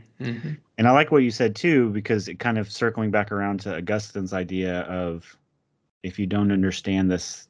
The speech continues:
Speaker 2: about the Trinity, you, you need to commit yourself to prayer and guard your life, um, as more of, you know, 'cause you can kind of scoff at that and say,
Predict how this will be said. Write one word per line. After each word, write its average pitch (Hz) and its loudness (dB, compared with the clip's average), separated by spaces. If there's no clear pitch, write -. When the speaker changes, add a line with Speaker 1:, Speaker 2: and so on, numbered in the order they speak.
Speaker 2:
about 90 -2
the 92 -6
Trinity, 90 0
you, 90 -4
you 92 -2
need 92 4
to 90 -4
commit 92 0
yourself 85 -4
to - -6
prayer 92 2
and 82 -4
guard 87 2
your 85 -4
life, 85 0
um, 87 0
as 98 2
more 101 6
of, 90 -2
you 113 2
know, 98 0
'cause 101 -6
you 104 -2
can 113 -8
kind 131 4
of 101 0
scoff 131 0
at 104 -4
that 90 -6
and 92 -8
say, 98 -6